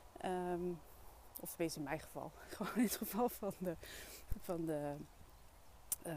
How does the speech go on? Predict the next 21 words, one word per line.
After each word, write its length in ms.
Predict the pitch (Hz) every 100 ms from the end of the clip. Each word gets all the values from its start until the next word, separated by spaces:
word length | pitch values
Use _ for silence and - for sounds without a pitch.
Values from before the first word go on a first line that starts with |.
| 139
van 140 | 180
de 120 | 160
triceps. 540 | - 214 - 175 - - - - - - - -
Als 200 | - 233
je 60 | 226
die 80 | 180
sterker 420 | - 208 196 180
wil 100 | 170
maken, 520 | 160 156 151 147 156 - -
of 320 | - - -
dat 120 | - 175
het 140 | -
je 80 | 202
buikspieren 560 | 190 196 - 185 175
zijn, 360 | 160 170 156 165
je 80 | 175
bilspieren, 640 | 180 180 165 - 165 160 165
je 60 |
beenspieren, 640 | 160 160 160 - 160 156
je 60 | 156
boven, 440 | 160 160 151 160